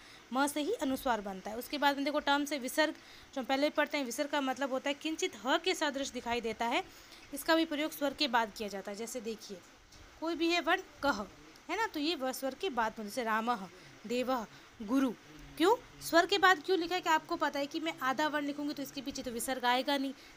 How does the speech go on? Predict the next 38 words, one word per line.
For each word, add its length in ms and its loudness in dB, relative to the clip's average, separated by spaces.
नहीं 160 0
इसके 220 -2
ऊपर 180 -2
कोई, 300 -6
अ, 240 -10
अनुस्वार 380 4
आ 100 8
सकता 300 -2
है। 120 2
जब 200 0
मैं 120 0
क 100 -4
प्लस 480 2
अ, 140 0
पूरा 360 2
क 140 12
बना 300 2
लूँगी 300 -4
तभी 280 -2
तो 100 -4
इसके 220 -6
पीछे 240 -4
विसर्ग 280 -4
लगाऊंगी, 340 -2
यानी 220 -4
कि 200 -2
जो 120 2
विसर्ग 420 4
और 120 6
अनुस्वार 580 4
हैं 300 -2
ये 100 2
हमेशा 340 2
स्वर 320 4
के 140 2
पीछे 300 -4
आते 260 -2
हैं। 120 -8